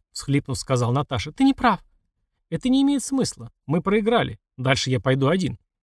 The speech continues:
Поднявшись из-за стола, я направился к выходу из столовой, оставив Наташу в одиночестве. Уходить не хочется, я бы сказал больше. Хочется вернуться, но по-другому нельзя. Дальше только вдвоем.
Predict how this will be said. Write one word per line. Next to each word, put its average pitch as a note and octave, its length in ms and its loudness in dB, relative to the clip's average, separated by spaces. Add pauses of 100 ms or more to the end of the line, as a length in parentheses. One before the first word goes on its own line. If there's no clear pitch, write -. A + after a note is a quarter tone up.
(580)
Поднявшись C#3 580 0
из-за C3 180 0
стола, C#3+ 320 2
я D3 140 2
направился B2 460 0
к - 80 -10
выходу C3+ 300 -2
из - 80 -4
столовой, A#3+ 440 0
оставив A#3 440 -4
Наташу D3+ 400 -2
в C3 60 -2
одиночестве. B2+ 600 -2 (800)
Уходить A#3 400 0
не C#4 100 2
хочется, - 540 -4 (160)
я B2+ 100 -2
бы A#2 80 0
сказал C#3 320 0
больше. D3+ 400 -4 (300)
Хочется D3 320 0
вернуться, D#3+ 560 -2
но F#3 240 0
по-другому F#3+ 480 0
нельзя. E3 400 -2 (440)
Дальше A#3 300 0
только G3 220 -4
вдвоем. D#3 500 -2